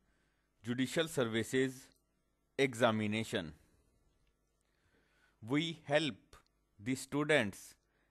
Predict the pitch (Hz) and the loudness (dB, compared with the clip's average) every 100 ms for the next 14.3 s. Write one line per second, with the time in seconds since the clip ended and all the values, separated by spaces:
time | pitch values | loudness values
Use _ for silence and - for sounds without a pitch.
0 | _ 139 143 143 135 117 123 - 165 143 | _ -4 0 4 2 2 -4 0 0 0
1 | 117 101 117 120 165 160 147 113 117 127 | -2 -2 -2 0 -2 -2 0 2 2 0
2 | 139 131 - 113 110 113 120 123 113 104 | 0 -2 -2 -2 2 2 2 0 -2 0
3 | 147 127 87 85 _ _ _ _ - 139 | 0 0 -2 -10 _ _ _ _ -6 -2
4 | 160 127 107 - 98 80 - _ _ _ | 2 6 4 4 -2 -2 -4 _ _ _
5 | _ _ _ _ - 190 - 170 143 123 | _ _ _ _ -6 -4 -2 -2 0 4
6 | 135 180 - 135 123 113 - 135 113 85 | 2 2 -4 -2 0 -2 -2 0 0 -2
7 | 90 _ _ _ _ 98 107 127 139 185 | -10 _ _ _ _ -4 0 0 2 0
8 | 190 123 107 110 127 110 82 - - _ | 2 2 2 2 4 4 0 -10 -20 _
9 | _ _ - 147 147 113 90 - _ _ | _ _ -8 -2 0 0 -2 -12 _ _
10 | _ _ - - 160 175 - 160 - 143 | _ _ -6 0 0 2 0 0 0 2
11 | 135 127 120 127 156 135 113 110 131 101 | 2 2 4 6 4 4 2 4 4 4
12 | 82 - _ _ _ - 139 143 107 147 | 0 -12 _ _ _ -6 -2 0 4 4
13 | 156 - 147 143 - - _ _ - 139 | 4 4 4 4 -2 -20 _ _ 4 6
14 | 135 95 87 | 8 4 -2